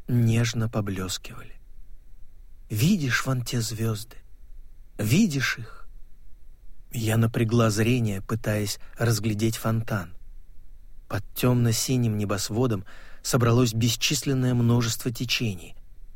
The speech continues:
Они словно побеги сплетались, ползли вверх.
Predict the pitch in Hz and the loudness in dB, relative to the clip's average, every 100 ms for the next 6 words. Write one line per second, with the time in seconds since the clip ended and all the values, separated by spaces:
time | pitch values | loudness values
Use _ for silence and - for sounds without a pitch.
0 | - 120 131 117 123 127 127 127 - - | -2 2 4 4 4 4 4 0 0 2
1 | 127 127 147 104 90 - - - - - | 4 6 6 4 0 -10 -12 -8 -4 0
2 | 135 - 131 101 87 - - - 123 120 | 0 2 2 2 -2 -10 -12 -2 2 4
3 | 131 135 120 120 110 - - | 4 2 4 2 2 0 -8